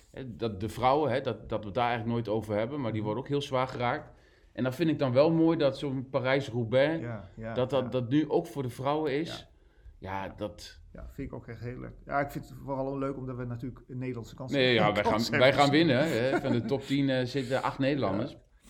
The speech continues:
Speaker 1: En het,
Speaker 2: Ja.
Speaker 1: het, het is nu natuurlijk, eh, het is be-, begin mei. We hebben het over iets wat in augustus gaat gebeuren. Dus, eh, ja,
Speaker 2: Ja.
Speaker 1: er kan nog zoveel gebeuren.
Speaker 2: Ja.
Speaker 1: En, eh, nou ja, daar moeten we in de volgende podcast maar eens over hebben
Speaker 2: <laughs>
Speaker 1: wat er,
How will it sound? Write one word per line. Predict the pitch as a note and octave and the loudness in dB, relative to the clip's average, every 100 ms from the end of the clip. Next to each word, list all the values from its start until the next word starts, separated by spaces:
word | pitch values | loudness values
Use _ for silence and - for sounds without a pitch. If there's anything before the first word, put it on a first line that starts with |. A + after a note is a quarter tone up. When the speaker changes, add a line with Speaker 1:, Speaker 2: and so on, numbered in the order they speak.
| - - | -20 -14
Speaker 1:
En | G2 | -6
het, | A#2 A2+ | -6 -6
Speaker 2:
Ja. | A#2 | -8
Speaker 1:
het, | A#2 - | -8 -8
het | A#2 | -6
is | D3+ | -4
nu | D#3 D#3 | 0 0
natuurlijk, | D3+ C#3+ C3 C3 | 0 -4 -4 -4
eh, | B2+ | -4
het | C3+ D3 | -4 -6
is | C#3 A#2+ G2+ | -8 -10 -10
be-, | G2 | -8
begin | G2 A#2 C#3+ C3 | -8 -8 -6 -2
mei. | A#2+ A#2 C3 D3+ - _ _ _ | 0 0 -2 -6 -12 _ _ _
We | F#2+ | -8
hebben | G#2 B2+ C3 | -4 -4 -6
het | - | -6
over | B2+ B2 A2+ | -4 -4 -6
iets | B2+ | -6
wat | A#2+ - | -6 -4
in | A#2 | -4
augustus | A2 E3+ F#3 C3 | -4 -4 -6 -10
gaat | - A#2 | -2 -2
gebeuren. | - G2+ A#2 C#3 D3 F3+ B2+ | -2 -4 -2 0 -2 -6 -8
Dus, | B2 F#2+ | -12 -10
eh, | F2+ - | -10 -10
ja, | G#2 A2 - | -6 -6 -6
Speaker 2:
Ja. | G2+ | -8
Speaker 1:
er | A#2 | -8
kan | - C#3 | -2 -2
nog | C#3 | -2
zoveel | - E3+ G3 - E3+ | -4 -2 -2 -2 -4
gebeuren. | - A#2 D3 E3+ F#3 | -4 -2 -2 -2 -4
Speaker 2:
Ja. | A3+ - - - _ _ | -8 -14 -20 -20 _ _
Speaker 1:
En, | A#2 A#2 A#2 | -4 -2 -4
eh, | A2 A2+ A2+ A2 | -2 -2 0 -2
nou | A2+ | 0
ja, | B2+ | -2
daar | G#2 | 0
moeten | B2 D3 | -2 -2
we | C#3 | -4
in | C3 | -4
de | |
volgende | C3+ D3+ D3 | -6 -6 -4
podcast | C3+ B2 A#2 A#2 | -4 -2 -4 -4
maar | A2+ A2 | -2 -2
eens | A2+ | 0
over | B2 B2 A#2 | -2 2 2
hebben | A#2 B2 A2+ | 2 0 -2
Speaker 2:
<laughs> | |
Speaker 1:
wat | A#2 | -4
er, | B2+ | -4